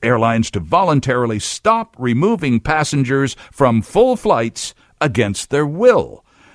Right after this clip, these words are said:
This is where WestJet wins hands down. Their T V ads say point blank, "We don't overbook." Period.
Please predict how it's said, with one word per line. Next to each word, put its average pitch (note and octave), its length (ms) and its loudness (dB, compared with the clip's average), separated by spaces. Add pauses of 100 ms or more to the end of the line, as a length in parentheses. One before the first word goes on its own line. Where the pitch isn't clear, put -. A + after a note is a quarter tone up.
This C3 240 0
is G#2 140 -2
where F2 200 -4
WestJet F2 640 -4
wins G2+ 520 0 (140)
hands F2+ 460 -2
down. A2 520 0 (280)
Their A2 200 2
T D3+ 240 -2
V A2+ 200 0
ads A2 260 -2
say G#2+ 260 -4
point F#3 320 -2
blank, D#2 400 -6 (520)
"We G2+ 460 2 (240)
don't E2+ 460 0 (360)
overbook." D#2 760 -2 (760)
Period. E2+ 440 -2